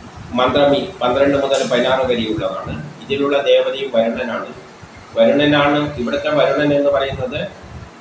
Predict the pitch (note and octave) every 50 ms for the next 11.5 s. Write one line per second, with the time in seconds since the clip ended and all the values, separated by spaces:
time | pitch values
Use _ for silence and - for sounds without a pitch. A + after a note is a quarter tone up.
0 | - - - - - C3 C#3+ D3 D3+ D3 D3 D3+ D3 C#3+ - C#3+ C#3 C3+ C#3 C3+
1 | C3+ C3 B2 A#2+ B2 B2+ C3 C3 C3 C3+ C3+ C3+ C3+ C3+ C3 B2+ B2 A#2+ A#2+ A#2
2 | A2+ A#2 - - - - - - - - - - - - - - - - A#2+ A#2
3 | B2+ A#2+ A#2+ B2 C#3 C#3 C#3 C3+ B2+ A#2+ - - - - - - - - - -
4 | - - - - - - A#2 A#2+ A#2+ - - C3+ C#3+ C#3+ C#3 C3 A#2 A2+ A2 F#2+
5 | F#2+ G2+ - - - - - - - - - - - - - - - - - -
6 | - - - B2 C#3+ D3+ D3 C#3+ C#3 C#3+ C#3+ D3 D3 D3+ D3 D3 C#3+ C#3+ C#3+ C#3+
7 | D3 D3 C#3 C3+ C#3+ C#3+ D3 C#3+ D3 C#3+ C#3 - C#3+ C#3+ C#3+ C#3+ C#3+ C#3 C#3 C#3
8 | C3+ C#3 C3+ C#3 C#3 C#3 C#3 C#3 C3+ C3+ C3+ C3+ C3 C3+ C#3 B2+ - - - B2+
9 | B2+ - - D3+ C#3+ C#3+ C#3+ C#3+ C#3 A#2+ B2 A#2+ A#2 A2+ A2+ G#2+ G#2+ G2+ G2+ G2+
10 | - - A2+ - - - - - - - - - - - - - - - - C3+
11 | C3+ B2+ C3 C3 C3+ C3+ C3+ C3+ C3 C3+